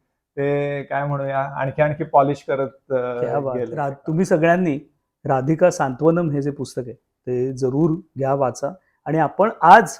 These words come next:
Speaker 2: बुक ब्रोमध्ये ज्या पुस्तकावर बोललोय, ते देखील अवश्य वाचा. मराठीत मला वाटतं एक, अ, जे स्त्रीरोग तज्ज्ञ आहेत, त्यांनी लिहिण्याची एक परंपरा आहे,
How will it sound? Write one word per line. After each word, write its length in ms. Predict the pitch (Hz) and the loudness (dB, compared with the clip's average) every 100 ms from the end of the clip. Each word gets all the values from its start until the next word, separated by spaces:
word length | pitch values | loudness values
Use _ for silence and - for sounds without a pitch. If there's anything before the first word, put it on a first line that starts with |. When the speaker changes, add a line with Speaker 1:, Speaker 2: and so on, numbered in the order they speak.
| - | -6
Speaker 2:
बुक 160 | 160 | -4
ब्रोमध्ये 380 | 143 170 160 160 | 0 0 0 -2
ज्या 140 | 151 | -2
पुस्तकावर 540 | 143 151 - 139 139 139 | -2 -4 -8 -4 -2 -2
बोललोय, 340 | 131 123 135 | -2 -4 -4
ते 220 | - 143 | -6 -6
देखील 300 | 147 147 165 | -6 -6 -6
अवश्य 380 | 131 131 202 - | -2 2 2 2
वाचा. 280 | 151 113 110 - _ _ _ - | -2 -2 -14 -18 _ _ _ 0
मराठीत 440 | 160 185 202 220 - - _ - | 8 8 8 0 -2 -10 _ -4
मला 200 | 165 175 | 0 2
वाटतं 300 | 180 170 190 | 2 -2 -4
एक, 460 | 175 165 170 - | -2 -2 -4 -4
अ, 280 | 160 139 123 127 _ _ _ _ | -4 -2 -4 -8 _ _ _ _
जे 120 | 147 151 | -4 -4
स्त्रीरोग 460 | - 156 156 190 - | -4 -2 0 -2 -2
तज्ज्ञ 220 | 135 147 | -2 -2
आहेत, 260 | 135 123 151 _ | -4 -6 -12 _
त्यांनी 560 | - 131 135 147 185 208 | -8 -6 -4 -4 -4 -4
लिहिण्याची 580 | 147 147 160 156 175 160 | -2 -2 -4 -4 -6 -6
एक 160 | 170 - | -8 -10
परंपरा 340 | 127 143 156 | -8 -6 -6
आहे, 100 | 120 | -8